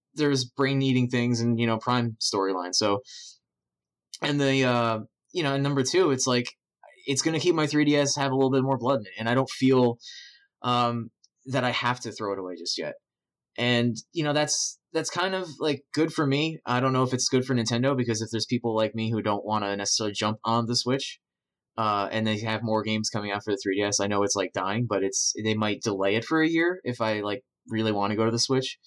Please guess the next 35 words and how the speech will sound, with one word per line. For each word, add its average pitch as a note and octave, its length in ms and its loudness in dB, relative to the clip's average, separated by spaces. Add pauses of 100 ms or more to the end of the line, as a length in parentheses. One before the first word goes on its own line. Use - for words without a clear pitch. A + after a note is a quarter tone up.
(680)
Uh, C3 560 0
you F#3+ 100 0
know, F#3 180 2 (920)
it G3 120 0
should C#4 240 0
be C#4+ 100 4
good. D#4 240 2 (200)
It's F3 220 -2
just, F#3+ 280 0
um, D3+ 400 0 (1300)
Pri-, E3 400 -2
you D#3+ 120 0
know, D3+ 80 2
the C#3+ 80 2
new D#3 280 0 (260)
Prime D3 280 0
game, A#2 340 0
uh, G#2+ 420 0 (1080)
I D3 80 -4
can't F#3 200 0
say F#3+ 140 4
I'm D#3+ 80 0
hyped E3 180 0
for G#3+ 160 2
it A#3+ 40 -2
'cause - 140 -2
I F3+ 80 0
don't E3 100 0
know D#3 100 2
what D3 120 4
it C3 60 0
looks D3+ 220 4
like A#2+ 180 2
or A#2 80 4
anything. B2 360 0